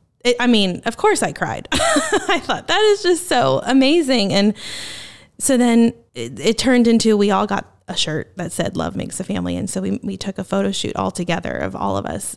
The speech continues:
And it was just so special. You know, like, our family is not defined by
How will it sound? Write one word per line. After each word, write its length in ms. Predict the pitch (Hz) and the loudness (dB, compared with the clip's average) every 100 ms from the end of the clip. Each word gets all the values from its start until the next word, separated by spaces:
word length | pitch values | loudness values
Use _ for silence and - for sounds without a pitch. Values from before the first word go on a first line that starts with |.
| _ | _
And 440 | 196 185 180 185 - _ - | -8 -6 -6 -6 -10 _ 0
it 80 | |
was 180 | 269 311 | 0 0
just 160 | 370 - | -2 0
so 100 | 370 | 0
special. 500 | - 302 302 214 185 | 0 0 0 0 2
You 100 | 220 | 2
know, 140 | 214 | 4
like, 260 | 214 208 - _ _ _ _ | 2 0 -4 _ _ _ _
our 200 | 220 233 | -2 0
family 640 | 233 240 226 233 240 233 - | 0 0 2 2 2 2 0
is 160 | 214 | 0
not 220 | 220 208 - | 0 0 -4
defined 480 | 196 202 214 214 | -2 2 2 2
by 420 | 202 202 202 208 | -2 -2 -2 -2